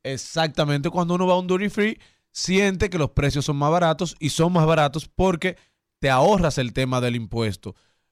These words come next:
¿Cuál es el plan? Convertir la República Dominicana en un turismo de compras. Llegó el momento de que la clase política abra los ojos y entiendan que el desarrollo dominicano no puede ser solo de agua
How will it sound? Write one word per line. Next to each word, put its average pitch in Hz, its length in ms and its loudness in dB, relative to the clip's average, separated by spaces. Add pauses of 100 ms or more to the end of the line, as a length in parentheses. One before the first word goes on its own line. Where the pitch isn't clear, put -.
(400)
¿Cuál 190 240 2
es 208 120 -2
el 214 140 0
plan? 180 300 2
Convertir 143 480 -2
la 147 100 2
República 147 460 0
Dominicana 143 480 -2
en 131 100 -6
un 135 120 -8
turismo 139 560 -4 (280)
de 117 260 -8
compras. 127 520 -4
Llegó 120 260 -2
el 151 80 0
momento 151 640 0
de 139 120 0
que 135 100 -2
la 120 100 -2
clase 165 380 0
política 147 720 2 (340)
abra 175 340 4
los 151 240 0
ojos 165 300 0
y 190 80 0
entiendan 156 680 -2 (340)
que 202 140 0
el 208 80 0
desarrollo 170 520 0
dominicano 147 680 0
no 156 260 0
puede 147 300 2
ser 151 340 -2 (160)
solo 151 460 0
de 135 200 2
agua 123 560 0